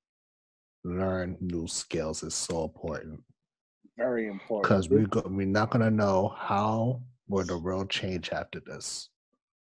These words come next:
Speaker 2: Exactly. So this should teach us how to be independent, truly
Speaker 1: Yes.
Speaker 2: independent. So this is, this is really, and this is truly the ultimate execution.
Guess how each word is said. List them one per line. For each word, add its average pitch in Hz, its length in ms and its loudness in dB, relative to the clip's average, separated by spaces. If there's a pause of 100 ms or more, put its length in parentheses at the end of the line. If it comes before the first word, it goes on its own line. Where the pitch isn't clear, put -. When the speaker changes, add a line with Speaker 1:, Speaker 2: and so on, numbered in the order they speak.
(440)
Speaker 2:
Exactly. 113 680 0
So 120 300 6
this 139 200 10
should 143 240 2
teach 135 360 2
us 123 180 4
how 120 240 4
to 113 80 2
be 107 280 0
independent, 104 880 -2 (420)
truly 185 680 12
Speaker 1:
Yes. - 560 4
Speaker 2:
independent. 120 800 6 (240)
So 151 440 12
this 220 260 12
is, 185 220 10
this 233 240 10
is 196 180 8
really, 180 400 12 (220)
and 151 220 6 (360)
this 214 240 10
is 170 220 8 (380)
truly 185 720 12
the 127 180 8 (120)
ultimate 143 720 10 (360)
execution. 143 960 8